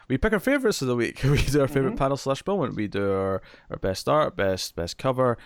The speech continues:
Speaker 1: and top five books, or just rank the books in this case because there wasn't enough to have five each. Um, <laughs> so, yeah. Um, so, best panel slash moment, Matt, and what panel from Doomsday <laughs> Clock is it?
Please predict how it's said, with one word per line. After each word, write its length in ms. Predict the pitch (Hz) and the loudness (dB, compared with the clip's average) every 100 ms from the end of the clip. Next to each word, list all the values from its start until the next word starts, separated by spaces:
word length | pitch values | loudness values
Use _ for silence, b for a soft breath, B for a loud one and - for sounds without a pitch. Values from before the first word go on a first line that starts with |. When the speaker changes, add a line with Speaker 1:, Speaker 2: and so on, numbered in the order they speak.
| B B B | B B B
Speaker 1:
and 460 | 98 98 98 95 - | -4 -2 -2 -6 -10
top 300 | - 95 - | -6 -6 -6
five 480 | 90 90 87 92 - | -6 -4 -4 -8 -10
books, 320 | 87 85 - - | -10 -10 -10 -4
or 200 | 95 - - - _ _ _ | -4 -4 -14 -20 _ _ _
just 220 | - 110 | -6 -4
rank 280 | 113 104 98 | 0 -2 -2
the 80 | 98 | -8
books 280 | 95 95 - | -8 -8 -8
in 80 | 95 | -8
this 140 | 92 | -8
case 240 | - 92 - | -6 -6 -6
because 280 | 95 95 | -12 -12
there 80 | 92 | -10
wasn't 320 | - 95 92 - | -8 -8 -10 -10
enough 220 | 101 104 - | -10 -8 -8
to 80 | |
have 160 | 101 113 | -6 -4
five 260 | - 95 95 | -2 -2 -2
each. 200 | 117 - B B B B | -6 -10 B B B B
Um, 480 | - 120 123 123 117 - - _ | -2 2 2 2 -2 -6 -16 _
<laughs> 240 | - - | -20 -12
so, 520 | - 123 123 123 127 - | -4 2 4 4 2 -2
yeah. 360 | 151 214 254 - - - - | -4 -2 -4 -8 -12 -18 -6
Um, 540 | 117 120 120 120 113 104 _ _ _ _ _ _ _ _ _ _ - - | -4 -2 -2 -6 -8 -16 _ _ _ _ _ _ _ _ _ _ -20 -16
so, 360 | - 120 123 - | -4 0 0 0
best 340 | 131 180 - | 0 0 0
panel 320 | - 156 147 | -2 -2 -2
slash 360 | 127 - 113 - | -2 -2 -2 -2
moment, 220 | 147 160 | -6 -4
Matt, 220 | - 107 - | -4 -4 -2
and 260 | 107 104 - b b | -4 -4 -6 b b
what 220 | 160 160 | 0 0
panel 300 | - 143 135 | 0 0 0
from 180 | 120 107 | -2 -2
Doomsday 360 | 143 170 123 | -2 0 0
<laughs> 20 | |
Clock 340 | - - 127 - | 0 0 0 0
is 140 | 156 | -4
it? 280 | 113 - - | -4 -10 -20